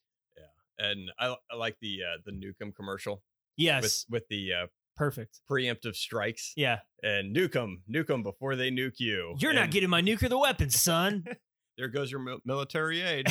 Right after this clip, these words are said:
Speaker 2: <laughs> Yeah. Yeah. Yeah.
Speaker 1: Um, but I think, uh,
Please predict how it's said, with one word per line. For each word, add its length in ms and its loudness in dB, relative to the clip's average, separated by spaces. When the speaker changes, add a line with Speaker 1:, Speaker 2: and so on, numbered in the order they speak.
Speaker 2:
<laughs> 640 2
Yeah. 160 -2
Yeah. 160 -18
Yeah. 200 -2
Speaker 1:
Um, 540 -8
but 140 -6
I 80 -8
think, 240 -6
uh, 200 -6